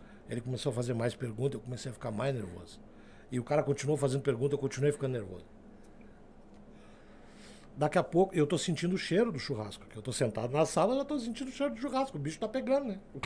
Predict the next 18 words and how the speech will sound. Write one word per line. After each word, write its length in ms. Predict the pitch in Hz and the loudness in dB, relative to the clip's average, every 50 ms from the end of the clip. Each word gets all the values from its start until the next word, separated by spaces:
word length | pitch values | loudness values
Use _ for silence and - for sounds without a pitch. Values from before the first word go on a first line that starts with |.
| - - - - - - - - - - - - - - - - - - - - - - - - | -6 -6 -6 -12 -14 -16 -16 -14 -16 -16 -16 -16 -18 -20 -20 -18 -20 -20 -20 -20 -20 -20 -4 0
Daqui 160 | 147 147 - 151 | 0 4 4 2
a 40 | |
pouco, 220 | - - 202 208 - | 4 4 2 2 4
cara, 260 | - 180 165 135 131 | 2 2 2 2 0
começou 420 | - - - 165 160 147 - - 180 | -4 -2 2 2 2 2 4 2 2
a 20 | |
me 60 | 175 | 2
dar 120 | 151 160 175 | 4 4 4
um 60 | 180 | 4
revertério, 580 | 165 160 147 139 120 104 - - 117 123 127 113 | 4 6 6 6 4 4 2 0 -2 0 -2 -4
assim. 180 | - - - 110 - - - - - - - - - - - - - - - | -6 -8 -12 -12 -14 -16 -18 -20 -20 -20 -20 -20 -20 -20 -20 -20 -16 -8 -4
Mal. 400 | 139 143 147 143 139 110 90 95 | 0 4 8 8 8 8 6 2
Eu 80 | 107 | -2
comecei 360 | 104 127 135 123 - - 147 123 | -2 0 -2 -2 -2 -2 -4 -4
a 40 | |
ficar 300 | - - - 143 151 - - - | -2 -4 -4 -4 -4 -6 -12 -12
mal, 560 | 147 143 143 147 151 156 156 143 135 123 101 - - - 135 | -8 -4 2 6 8 10 10 10 10 8 6 0 -6 -6 0
mal. 360 | 135 143 139 123 104 - | 4 6 6 6 4 0